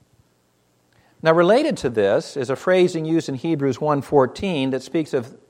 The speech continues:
angels rendering service to or for the sake of those who will inherit salvation, reflecting the same thing. A very appropriate idea, especially when we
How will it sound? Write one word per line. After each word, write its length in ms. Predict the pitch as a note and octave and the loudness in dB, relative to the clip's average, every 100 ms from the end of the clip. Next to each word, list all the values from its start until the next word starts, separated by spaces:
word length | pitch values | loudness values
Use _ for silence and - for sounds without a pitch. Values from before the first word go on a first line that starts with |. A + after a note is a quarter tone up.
| _ | _
angels 440 | D#3+ A3 D#3+ C3 | -8 -6 -4 -4
rendering 340 | B2 D3+ C#3+ C3+ | -4 -4 -4 -8
service 400 | - C#3 B2+ A#2 | -2 -2 -2 -8
to 560 | - F#3 C3 G#2 C3 - - _ _ _ _ _ _ | -2 2 2 0 -4 -8 -20 _ _ _ _ _ _
or 140 | B2 A2 | -2 -2
for 560 | - F#3 E3 A#2 A2+ | 0 2 6 6 6
the 180 | D3+ A#2+ | 2 -6
sake 340 | A2+ - F3 E3+ | -4 0 2 0
of 120 | C#3+ | 2
those 240 | C#3+ D3 | 2 2
who 120 | D#3 | 0
will 280 | C#3 C#3+ C#3 | 0 2 2
inherit 760 | D3+ D#3 D3 B2+ D#3 C#3+ C#3+ - - _ | 0 -6 -8 -6 -2 0 0 -4 -20 _
salvation, 800 | - E3 E3 F#3+ C4 - - G#2+ _ _ _ _ _ _ | -4 0 0 0 -4 -8 -12 -20 _ _ _ _ _ _
reflecting 440 | - - D3 D3 | -8 0 0 0
the 60 | B2+ | -6
same 320 | - D#3 D3 | -4 -4 -4
thing. 400 | C3+ F3+ C#3 F2 - _ - - | -4 -4 -2 -6 -12 _ -20 -2
A 80 | D#3 | -2
very 380 | C#3+ G3+ A3 | 2 2 2
appropriate 560 | F#3 - - A#3 G#3+ C#3+ | 2 0 4 4 4 2
idea, 400 | A#2+ A2 A2 C3 | 4 2 0 -2
especially 480 | F3 - F#3+ G#3+ D#3 | -4 2 2 2 -4
when 160 | C3+ | -4
we 240 | C3 B2+ | -4 -4